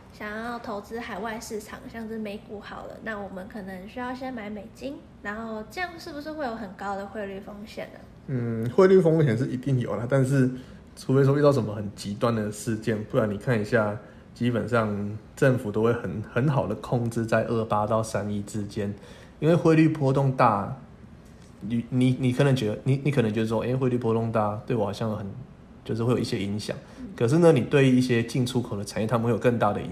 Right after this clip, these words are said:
Speaker 2: 响。
Speaker 1: 哦。
Speaker 2: 所以说政府不太可能会真的放手让汇率有这么大的波动啊。所以我觉得说，呃，其实散户真的不太需要去，去关注说，呃，我今天汇率的风险到底是怎么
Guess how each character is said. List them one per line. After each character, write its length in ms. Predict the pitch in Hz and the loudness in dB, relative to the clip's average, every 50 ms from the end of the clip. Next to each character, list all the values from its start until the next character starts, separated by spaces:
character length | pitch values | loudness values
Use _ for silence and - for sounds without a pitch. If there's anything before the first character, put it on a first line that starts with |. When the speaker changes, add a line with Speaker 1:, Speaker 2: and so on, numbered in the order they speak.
| 147 123 | -8 -8
Speaker 2:
响。 160 | - - - | -8 -10 -12
Speaker 1:
哦。 100 | - - - - - - - - - | -14 -16 -18 -20 -20 -20 -20 -10 -2
Speaker 2:
所 100 | - 165 | 2 4
以 60 | 160 | 6
说 80 | 175 | 6
政 180 | 165 170 202 180 | 6 6 6 6
府 80 | 147 123 | 4 4
不 140 | - - | 0 0
太 160 | - - 143 139 | 2 2 2 4
可 160 | 139 131 101 | 2 0 -2
能 140 | 95 98 110 | -2 0 2
会 260 | 123 127 120 120 - - - - - - - - - - - - - | 4 4 4 2 0 -4 -10 -18 -20 -20 -20 -20 -20 -20 -20 -14 -2
真 160 | - 131 127 | 2 2 4
的 80 | 120 117 | 4 2
放 260 | 117 - 147 127 117 | 2 4 4 4 2
手 200 | 113 - - - | 2 0 0 0
让 140 | 110 113 120 | 0 0 0
汇 220 | 117 117 123 120 | 0 2 2 2
率 260 | 117 117 110 110 107 - - - - - - - - - - | 2 2 0 0 -2 -4 -8 -16 -20 -20 -20 -20 -20 -10 -6
有 140 | - 98 95 | -6 -4 -2
这 120 | - 143 | 0 0
么 120 | 131 110 | 2 2
大 240 | 104 - 120 101 98 | 2 2 2 2 2
的 100 | 98 98 | 0 -4
波 260 | - - - - 101 104 104 - | -8 -8 -8 -8 -8 -8 -6 -6
动 120 | - 107 - - - | -6 -6 -6 -6 -8
啊。 80 | - - | -10 -6
所 160 | - - 131 | -2 0 2
以 20 | |
我 120 | 127 107 95 | 2 2 0
觉 160 | - 107 104 | -2 -2 -2
得 120 | 104 101 | 0 -2
说， 520 | 101 - - 101 98 98 98 98 101 104 104 - - - - - - - - | -2 -4 -2 -2 0 0 0 0 0 -2 -4 -8 -16 -20 -20 -20 -20 -20 -12
呃， 220 | - - 113 92 98 | -6 -2 -2 -2 -2
其 260 | - - - 131 175 | -2 0 2 2 2
实 200 | 180 - 131 120 | 4 2 0 0
散 260 | 120 - - 98 98 | 0 -2 -4 -4 -2
户 160 | 104 135 131 | -2 -2 0
真 140 | 123 - 120 | 0 0 0
的 60 | 117 110 | -2 -2
不 100 | 113 113 | -4 -4
太 160 | - 120 113 | -4 -2 -4
需 160 | 110 - - | -2 -4 -4
要 140 | 107 104 107 | -4 -4 -4
去， 400 | 104 - 113 107 104 101 101 107 135 - - - - - - - - - - - - - - - - | -4 -4 -6 -6 -6 -6 -8 -10 -12 -16 -18 -20 -20 -20 -20 -20 -20 -20 -20 -20 -20 -20 -20 -20 -16
去 180 | - - 120 117 | -8 -4 -4 -4
关 260 | 117 - 113 107 107 | 0 0 0 0 0
注 220 | 107 - 117 110 | 0 -2 -2 -2
说， 320 | 107 - 104 101 98 98 101 104 - - - | -2 -2 -2 0 0 -2 -2 -6 -10 -12 -4
呃， 120 | - - 92 | -2 -2 0
我 140 | 95 98 | 0 -2
今 160 | 104 - 110 113 | -4 -2 -2 -2
天 100 | 113 110 | 0 0
汇 80 | 127 | 0
率 100 | 113 117 | 0 0
的 80 | 113 107 | 0 0
风 240 | - - 101 104 104 | -2 -2 -4 -6 -4
险 80 | 98 | -4
到 120 | 95 92 87 | -4 -4 -4
底 80 | 82 | -6
是 60 | - - - | -8 -12 -12
怎 120 | - - | -12 -12
么 60 | - | -12